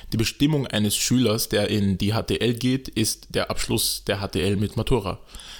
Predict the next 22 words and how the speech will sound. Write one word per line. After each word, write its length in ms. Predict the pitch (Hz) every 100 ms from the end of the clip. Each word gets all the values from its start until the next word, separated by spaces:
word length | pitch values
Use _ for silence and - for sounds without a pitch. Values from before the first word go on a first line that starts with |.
| -
Nicht 360 | 117 127 - -
das 400 | 107 104 - -
Abbrechen 560 | 117 - 123 - 113 104
oder 260 | 107 101
rausgeschmissen 720 | 95 95 110 - - 104 - 101
werden. 360 | 95 95 95 - - - - -
Egal 300 | 107 110 110
ob 140 | 107
in 80 | 104
der 120 | 101
ersten 360 | 101 113 - 104
oder 140 | 98
in 40 |
der 140 | 98 98
letzten 340 | 104 - 104
Klasse. 400 | - 92 - 98 - - - - -
Also 220 | 104 104
habe 180 | 123 131
ich 140 | 120
in 120 | 110 110
diesem 300 | 120 120 104
Sinne 480 | 104 110 107 104